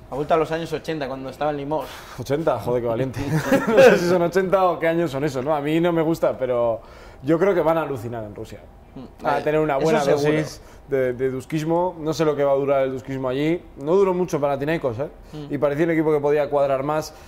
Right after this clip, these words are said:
Speaker 2: Por tipo de plantilla yo no veo mucho sufrimiento. Jugadores como, pues, como Svev, <laughs> Koponen, Rice,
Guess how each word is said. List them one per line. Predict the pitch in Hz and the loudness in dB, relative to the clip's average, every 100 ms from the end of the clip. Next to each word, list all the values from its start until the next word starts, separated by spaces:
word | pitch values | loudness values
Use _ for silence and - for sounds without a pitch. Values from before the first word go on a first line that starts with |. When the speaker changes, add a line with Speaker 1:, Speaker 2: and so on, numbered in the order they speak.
| - - - - - | -20 -20 -20 -20 -4
Speaker 2:
Por | 143 | -2
tipo | 147 180 196 | -2 2 2
de | |
plantilla | 180 170 156 180 180 | 2 0 0 2 2
yo | 175 170 | 2 2
no | 170 | 2
veo | 160 156 147 139 131 127 123 123 | 2 2 2 2 2 2 2 0
mucho | 123 147 156 | -4 -6 -4
sufrimiento. | 151 139 143 156 135 135 | -6 -4 -2 -2 -2 -2
Jugadores | 123 135 127 | 2 0 -2
como, | 127 123 120 120 | -6 -8 -6 -6
pues, | 117 117 | -6 -10
como | 117 120 | -8 -8
Svev, | 113 139 135 131 | -2 0 0 -2
<laughs> | - | -6
Koponen, | 113 139 139 139 131 | -4 -2 -2 -4 -4
Rice, | 135 139 139 139 - | -2 0 -2 -4 -10